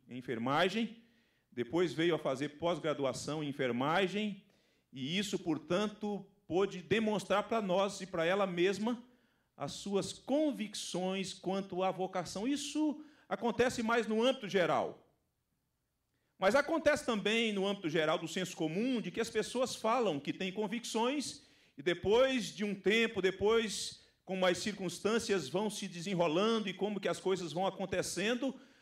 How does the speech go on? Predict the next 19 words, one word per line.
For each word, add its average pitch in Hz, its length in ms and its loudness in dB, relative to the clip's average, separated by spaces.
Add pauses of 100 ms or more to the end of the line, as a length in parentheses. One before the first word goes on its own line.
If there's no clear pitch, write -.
(120)
aquela 196 320 2
pessoa 220 340 0
então 233 320 2
é 233 300 2 (300)
demovida 247 920 4
daquela 214 600 2
convicção 240 1080 2
que 190 160 -4
ela 214 180 2
dizia 190 380 -4
ter. - 640 0 (1300)
E 135 300 -2
incorpora, 196 720 2
portanto, 214 420 0
novas 226 500 4
convicções, 208 800 -2
surgem 214 760 2
novas 214 360 2
convicções. 202 960 -4